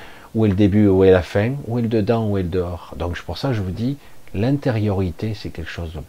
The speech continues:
beaucoup plus subtil que vous devez appréhender, comprendre.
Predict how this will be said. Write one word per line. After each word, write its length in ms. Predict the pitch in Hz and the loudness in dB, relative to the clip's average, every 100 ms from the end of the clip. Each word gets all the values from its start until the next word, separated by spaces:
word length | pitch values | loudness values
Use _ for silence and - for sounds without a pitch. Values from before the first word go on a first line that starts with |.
| - | -10
beaucoup 260 | 143 - | -10 -10
plus 220 | 104 107 | -12 -10
subtil 500 | 95 - - - 87 82 - - - | -10 -10 -16 -12 -12 -12 -16 -20 -18
que 100 | - | -10
vous 140 | 95 92 | -6 -4
devez 420 | 98 90 92 - - | -4 -2 -2 -4 -4
appréhender, 720 | 104 - 107 95 90 90 92 | -4 -4 -4 -2 -2 -2 -2
comprendre. 720 | - 95 85 - 87 78 76 | -4 -6 -6 -8 -8 -8 -10